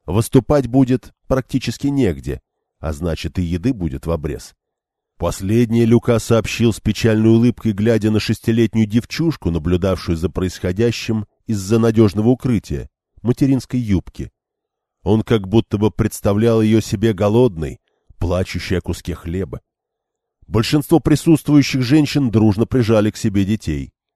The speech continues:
Что касается Амадийца и Тарабона, и да, еще и Гаэлдана, то там действительно можно устроить грандиозное представление.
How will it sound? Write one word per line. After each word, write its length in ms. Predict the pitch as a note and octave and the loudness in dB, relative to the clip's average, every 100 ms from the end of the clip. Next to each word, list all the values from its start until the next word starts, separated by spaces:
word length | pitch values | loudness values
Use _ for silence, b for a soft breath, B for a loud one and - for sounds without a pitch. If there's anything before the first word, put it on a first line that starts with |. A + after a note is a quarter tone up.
| _ _ _ _ - | _ _ _ _ -20
Что 260 | - F2+ E2+ | -8 -4 -4
касается 580 | F2+ - F2 E2+ - | -4 -2 -2 -2 -4
Амадийца 520 | F2 F2 E2+ F#2 - F#2 | -2 -2 -2 -4 -4 -6
и 40 | |
Тарабона, 640 | - F2+ E2+ A2 C3+ C#2 - _ _ | -4 -2 0 2 2 -2 -12 _ _
и 100 | - | -10
да, 300 | D2+ C3+ D3+ | -4 0 0
еще 400 | E2+ D2 - F#2 | -2 -6 -4 -4
и 80 | E2 | -4
Гаэлдана, 720 | D#2 G2+ F#2+ F2 D#3+ G#2+ C#2 _ _ _ - | -4 -4 -2 0 0 0 -6 _ _ _ -2
то 140 | G#2 | 0
там 180 | G#2+ F#2+ | 0 -2
действительно 560 | E2+ - F2+ C#3 D3 | -6 -8 -6 -2 0
можно 320 | F#3 D#3 F2 G#2 | 4 4 4 2
устроить 640 | G#2 - A2 G2+ F2+ - _ | 0 2 4 4 0 -10 _
грандиозное 800 | - A2+ A#2 G2+ G#2+ F2+ E2+ F#2+ | -4 0 0 2 0 0 -4 -4
представление. 800 | - G#2+ - C3+ D#3+ E2+ C2+ | -2 -4 -2 -2 0 -2 -6